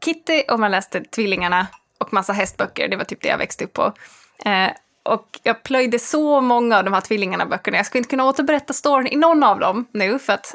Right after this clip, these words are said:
alla var väl ganska likadana och de var ju superkorta. Den här är också väldigt kort.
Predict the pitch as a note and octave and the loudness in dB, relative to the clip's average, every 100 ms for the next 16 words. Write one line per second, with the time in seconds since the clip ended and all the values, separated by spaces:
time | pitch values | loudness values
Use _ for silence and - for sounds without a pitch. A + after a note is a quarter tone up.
0 | - G#3 G3+ G3+ F#3 F#3+ F#3+ G3+ F3+ G3 | -6 -4 -2 -2 -2 -4 -4 -6 -6 -2
1 | F#3 F#3 F3+ F#3 G3 G3 G3+ F#3+ - D#3+ | 0 0 0 0 -2 -2 -4 -4 -4 -4
2 | - E3 F3 F3 F3 - F#3+ - - - | -2 0 0 0 -2 -4 -6 -6 -4 -6
3 | - | -6